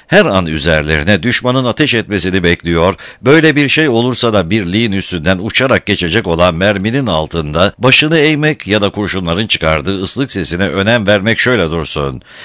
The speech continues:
Daha önce gene bir akın sırasında yaptığı gibi başını dimdik tutacağını, dudaklarında bir gülümsemeyle arkadaşlarına, askerlere şöyle bir bakıp hiçbir şey olmamış gibi kayıtsız bir tavır takınacağını,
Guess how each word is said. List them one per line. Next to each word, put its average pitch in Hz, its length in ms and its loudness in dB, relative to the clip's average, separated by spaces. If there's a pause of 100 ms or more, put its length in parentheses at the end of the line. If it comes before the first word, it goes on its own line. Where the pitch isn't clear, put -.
(220)
Daha 156 200 6
önce 87 340 2
gene 113 300 2
bir 104 120 0
akın 131 280 -2
sırasında 85 480 0
yaptığı 90 480 2
gibi 82 360 0 (100)
başını 123 460 2
dimdik 143 360 0
tutacağını, 87 760 0 (280)
dudaklarında 135 720 2
bir 123 160 0
gülümsemeyle 104 720 0
arkadaşlarına, 87 1120 0
askerlere 135 600 2
şöyle 151 380 2
bir 104 140 0
bakıp 87 280 -2
hiçbir 110 320 -2
şey 95 200 -2
olmamış 90 500 0
gibi 85 220 -2
kayıtsız 120 600 -2
bir 101 120 0
tavır 98 320 -2
takınacağını, 82 880 0